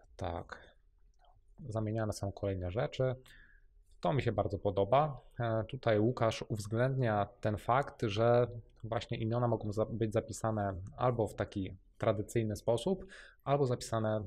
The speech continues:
e, kapitalikami. No i to, co Łukasz tutaj robi, to zamienia sobie pierwszą literę imienia, którą wczytał, na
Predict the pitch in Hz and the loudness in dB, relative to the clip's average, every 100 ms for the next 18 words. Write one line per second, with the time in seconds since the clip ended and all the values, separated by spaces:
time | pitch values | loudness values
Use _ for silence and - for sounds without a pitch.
0 | 107 104 - - - 107 104 110 101 87 | -4 -4 -4 -4 0 0 0 0 0 -2
1 | 95 - 123 120 113 107 - - 101 95 | -4 -4 -2 0 0 0 -4 -2 0 0
2 | 101 160 170 - - _ - 139 - - | 0 -2 -4 -12 -20 _ 2 2 2 -2
3 | 123 139 151 - 113 107 101 - - 139 | 0 0 0 0 0 2 2 2 0 0
4 | 131 120 107 101 - 113 107 101 - 98 | 0 -2 0 -2 2 2 4 2 0 -6
5 | 107 107 117 104 - 104 95 - - 113 | -4 -2 -2 -2 -2 -2 -4 -6 -4 0
6 | 101 98 98 92 87 | 0 0 -2 -2 -4